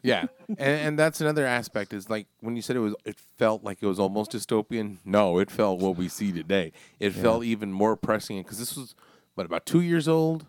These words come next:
Speaker 2: Mm-hmm. Came out in twenty nineteen.
Speaker 1: Yeah, so that's even like, yeah. Mm-mm. That's what's scary about it.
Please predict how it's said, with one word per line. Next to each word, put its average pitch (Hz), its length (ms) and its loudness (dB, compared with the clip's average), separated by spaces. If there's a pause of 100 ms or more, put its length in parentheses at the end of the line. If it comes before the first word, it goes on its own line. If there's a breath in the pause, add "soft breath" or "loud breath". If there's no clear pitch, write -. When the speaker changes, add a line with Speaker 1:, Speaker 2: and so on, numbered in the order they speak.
(160)
Speaker 2:
Mm-hmm. 113 220 0 (180)
Came 117 140 2
out 107 60 4
in 107 80 0
twenty 110 220 2
nineteen. 117 520 0 (140)
Speaker 1:
Yeah, 101 320 2
so - 160 -4
that's 117 260 -2
even 104 300 -4
like, 87 240 -8 (120)
yeah. 80 360 -12 (340)
Mm-mm. 87 320 -16 (920 soft breath)
That's 135 200 4
what's 190 140 -2
scary 160 320 2
about 104 300 -2
it. - 120 -20